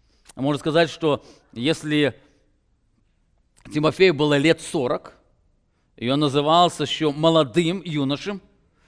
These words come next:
то как раз здесь и говорится о женщинах примерно до сорока, до пятидесяти лет, а моды до шестидесяти лет, которые, с которыми апостол,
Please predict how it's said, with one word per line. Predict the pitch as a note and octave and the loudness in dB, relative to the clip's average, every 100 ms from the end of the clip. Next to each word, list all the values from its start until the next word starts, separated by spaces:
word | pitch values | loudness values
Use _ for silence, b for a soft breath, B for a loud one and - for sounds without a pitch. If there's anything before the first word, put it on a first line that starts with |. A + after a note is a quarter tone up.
| _ | _
то | - C3 | -8 -4
как | C#3+ | 2
раз | F3+ F3+ | 4 4
здесь | D#3 C#3+ | 2 -2
и | D#3+ | 0
говорится | D3+ D3+ F3 G3 - E3+ | 4 4 4 0 -2 0
о | E3 D3+ | 0 0
женщинах | D3+ G3 - E3 D#3+ - | -2 -4 -4 -4 -4 -4
примерно | D3+ C#3+ E3 E3+ D#3 C#3 - _ _ _ _ _ - | -4 0 0 0 0 -2 -4 _ _ _ _ _ -10
до | G#2 C#3+ | 2 2
сорока, | - C#3+ C3 E3 | 4 0 0 0
до | D#3+ C#3+ | 0 -2
пятидесяти | C3+ - D3 C#3 | -2 -2 -4 -2
лет, | D#3+ F#3 - _ _ _ _ _ _ _ _ _ _ _ _ - | -4 -4 -8 _ _ _ _ _ _ _ _ _ _ _ _ -8
а | A2+ | -4
моды | C#3 C#3 | -2 -2
до | C3 B2+ | -2 -4
шестидесяти | - C#3 B2 | -4 -4 -4
лет, | C3+ D3+ - | -2 -4 -2
которые, | B2+ - C3 B2 A#2 A2+ _ _ _ _ _ _ | -8 -6 -4 -2 -4 -6 _ _ _ _ _ _
с | _ | _
которыми | B2 C#3 C3 | -6 -4 -2
апостол, | B2+ B2+ B2+ - | -2 -4 -8 -8